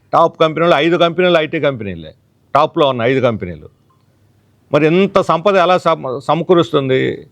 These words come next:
ఈ ఐటీ వాళ్ళ తెలివి లేకుండానే, ఆ, ఇంజనీర్ల యొక్క తోడ్పాటు లేకుండానే, శ్రామికుల యొక్క తోడ్పాటు లేకుండానే ఇదంతా వాళ్ళే ఉద్ధరిస్తున్నారు. ఒక బిల్, బిల్ క్లింటను, లేకపోతే తో-, జో-, జో-, తోడర్బర్గ్,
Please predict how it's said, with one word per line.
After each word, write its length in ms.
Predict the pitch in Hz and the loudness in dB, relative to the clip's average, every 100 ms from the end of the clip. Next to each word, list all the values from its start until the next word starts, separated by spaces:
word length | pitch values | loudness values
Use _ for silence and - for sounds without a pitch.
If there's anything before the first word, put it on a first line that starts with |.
| _ _ _ _ _ - | _ _ _ _ _ 0
ఈ 260 | 131 131 123 117 | 2 4 4 4
ఐటీ 280 | 123 139 165 | 2 2 2
వాళ్ళ 320 | 151 147 143 | 4 2 0
తెలివి 320 | 127 131 151 | 0 0 2
లేకుండానే, 840 | 147 147 139 143 147 147 151 127 104 _ _ _ _ - - | 2 0 -2 -4 -4 -2 -2 -4 -6 _ _ _ _ -10 -2
ఆ, 160 | 113 113 | 0 2
ఇంజనీర్ల 480 | 123 147 151 143 | 2 2 2 2
యొక్క 140 | 139 131 | 2 0
తోడ్పాటు 440 | 127 135 131 147 | 2 0 2 0
లేకుండానే, 520 | 147 131 139 147 151 | 0 -2 -4 -2 -2
శ్రామికుల 500 | 120 120 131 151 147 | 0 0 -2 -2 0
యొక్క 160 | 143 135 | 0 0
తోడ్పాటు 440 | 117 139 131 147 | 2 0 2 0
లేకుండానే 440 | 143 143 143 147 151 | 2 0 0 2 2
ఇదంతా 300 | 135 127 147 | 2 2 4
వాళ్ళే 500 | 135 151 156 135 123 | 4 4 2 2 2
ఉద్ధరిస్తున్నారు. 720 | 117 127 143 - 131 98 82 87 _ _ _ _ _ - | 2 2 0 -2 -4 -4 -6 -14 _ _ _ _ _ -4
ఒక 220 | 110 120 | 0 0
బిల్, 360 | 110 139 156 135 | 2 0 0 0
బిల్ 240 | 127 156 | 0 0
క్లింటను, 600 | 139 151 147 156 156 92 - _ _ _ _ 131 | -2 -2 -2 -2 -2 -4 -10 _ _ _ _ 0
లేకపోతే 440 | 143 139 139 110 143 | 0 2 2 4 2
తో-, 100 | 131 | 2
జో-, 320 | 131 139 110 | 4 2 2
జో-, 280 | 104 131 120 | 2 2 2
తోడర్బర్గ్, 680 | 139 147 147 127 135 127 | 2 2 2 0 0 2